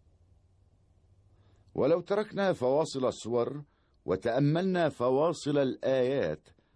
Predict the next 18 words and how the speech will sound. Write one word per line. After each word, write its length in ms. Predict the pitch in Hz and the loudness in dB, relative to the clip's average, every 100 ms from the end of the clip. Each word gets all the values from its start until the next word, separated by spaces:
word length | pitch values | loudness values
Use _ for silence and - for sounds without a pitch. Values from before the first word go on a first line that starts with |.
| _ | _
لرأينا 680 | 135 160 165 151 170 131 87 | 0 2 4 2 0 0 -2
بوضوح 840 | 76 123 120 104 143 127 131 127 - _ _ - | 0 0 0 0 0 0 -2 -2 -4 _ _ -4
بأنها 580 | - 135 165 156 156 | 0 2 2 2 2
لا 180 | 135 127 | 2 0
تخرج 460 | 156 156 - 143 120 | 0 -4 -2 -2 0
عن 260 | 104 95 107 | 0 2 0
كونها 600 | 107 110 135 147 131 107 | 0 0 2 2 2 0
حليات 540 | - 123 131 165 - | -4 -4 -2 -2 -2
صغيرة 840 | 123 - 101 104 131 117 92 110 - | -6 -2 -2 0 2 2 2 0 0
مستديرة، 1080 | 98 78 92 104 92 82 107 78 60 58 - _ _ _ _ _ _ _ _ _ _ | 0 0 -2 -4 -4 -2 -2 -2 -4 -8 -14 _ _ _ _ _ _ _ _ _ _
وهي 500 | - 160 175 131 160 | 0 2 4 4 2
في 220 | 165 98 147 | -2 -4 -2
بادئ 380 | 95 90 104 | -2 -2 0
الأمر 500 | - - 160 151 131 - _ _ 139 | 0 0 0 0 0 -6 _ _ -6
اتخذت 640 | 160 - - 175 151 - | -4 -6 -2 -2 -2 -4
شكل 300 | - 160 131 | -6 -4 -2
المثلث 680 | 127 110 113 - 143 143 131 | -2 -2 -2 -2 0 0 0
الهرمي 760 | 120 80 95 120 117 135 117 | -2 -2 -2 0 0 -2 -6